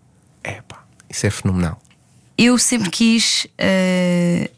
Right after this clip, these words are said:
Speaker 2: escrever canções, eu. E, e sempre tive um, algo que não me permitia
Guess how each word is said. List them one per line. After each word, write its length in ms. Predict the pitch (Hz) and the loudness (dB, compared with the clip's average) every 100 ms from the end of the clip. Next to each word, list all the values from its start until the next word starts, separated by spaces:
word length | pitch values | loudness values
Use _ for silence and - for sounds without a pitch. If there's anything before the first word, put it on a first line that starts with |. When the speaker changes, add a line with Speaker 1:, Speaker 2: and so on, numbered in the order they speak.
| _ | _
Speaker 2:
escrever 480 | - - - 175 202 | -6 -4 0 2 2
canções, 720 | 185 214 208 208 190 175 - - - | 2 2 2 2 2 0 -2 -8 -2
eu. 220 | 170 160 - - - - - - _ - | 0 0 -6 -20 -14 -10 -10 -12 _ 0
E, 460 | 202 208 202 202 - | 4 4 4 2 0
e 100 | 185 | 0
sempre 360 | - 220 202 | 2 0 -2
tive 300 | - 220 202 | -4 -2 2
um, 440 | 214 214 202 196 190 - - - _ _ - - - - - - - - - _ | 2 4 4 2 -2 -4 -6 -10 _ _ -12 -12 -12 -16 -14 -12 -14 -14 -18 _
algo 400 | 240 247 226 - | 0 2 0 -4
que 140 | - 208 | 0 4
não 160 | 208 | 4
me 60 | 208 | 4
permitia 600 | - 196 196 - 175 | 2 2 2 2 0